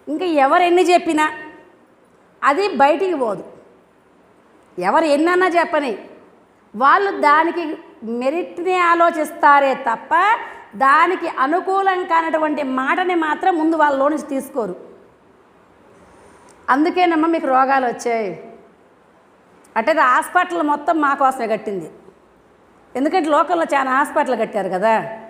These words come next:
ఆ హాస్పిటల్ మొత్తం గురుబిడ్డల కోసమే కట్టింది, భక్తి చేసే వాళ్ళ కోసమే కట్టింది,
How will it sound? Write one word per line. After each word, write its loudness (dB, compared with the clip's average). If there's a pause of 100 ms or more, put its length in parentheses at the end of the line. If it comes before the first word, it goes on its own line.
(400)
ఆ 2
హాస్పిటల్ 0
మొత్తం -2
గురుబిడ్డల 0
కోసమే 0
కట్టింది, -6 (720)
భక్తి -2
చేసే 2
వాళ్ళ 4
కోసమే 0
కట్టింది, -6